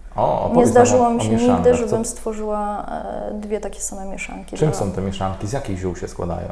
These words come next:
Speaker 2: Z ziół chińskich przede wszystkim.
Speaker 1: Tak.
Speaker 2: E, zi-, to mówię, to już, e, po prostu w zależności od syndromu, jaki zdiagnozuję. Ciężko, ciężko mówić po prostu, ponieważ, no, nie mam, e, jednej głównej mieszanki,
Speaker 1: Mhm.
Speaker 2: także każda mieszanka jest indywidualnie pod pacjenta.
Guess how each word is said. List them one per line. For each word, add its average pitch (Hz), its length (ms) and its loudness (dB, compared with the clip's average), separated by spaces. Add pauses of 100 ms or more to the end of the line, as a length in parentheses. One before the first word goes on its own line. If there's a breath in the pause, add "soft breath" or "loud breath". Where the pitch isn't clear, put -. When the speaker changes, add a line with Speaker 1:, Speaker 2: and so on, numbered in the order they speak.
(600)
Speaker 2:
Z 202 60 -6
ziół 185 220 -10
chińskich - 540 -10
przede 190 260 -8
wszystkim. 233 520 -4
Speaker 1:
Tak. 101 100 0 (220)
Speaker 2:
E, 214 220 -2
zi-, 220 260 -8 (500)
to 254 80 0
mówię, 247 260 4
to 226 100 -4
już, - 440 -6
e, 196 420 -4
po 220 80 -8
prostu 202 380 -6 (520)
w 214 120 -8
zależności 208 540 -2
od 196 120 -6
syndromu, 196 360 -4
jaki 180 220 -6
zdiagnozuję. 185 640 -6
Ciężko, 190 500 -6
ciężko 202 340 -8
mówić 196 340 -8
po - 100 -14
prostu, - 320 -10
ponieważ, 185 500 -10
no, 180 60 -10 (680 soft breath)
nie 233 220 4
mam, 208 260 4
e, 202 60 -4 (1040)
jednej 220 320 2
głównej 220 440 -2
mieszanki, 214 480 -2
Speaker 1:
Mhm. - 80 0
Speaker 2:
także 208 400 0
każda 226 340 2
mieszanka 220 360 0
jest 214 180 0
indywidualnie 214 720 2
pod 214 160 0
pacjenta. 202 560 -2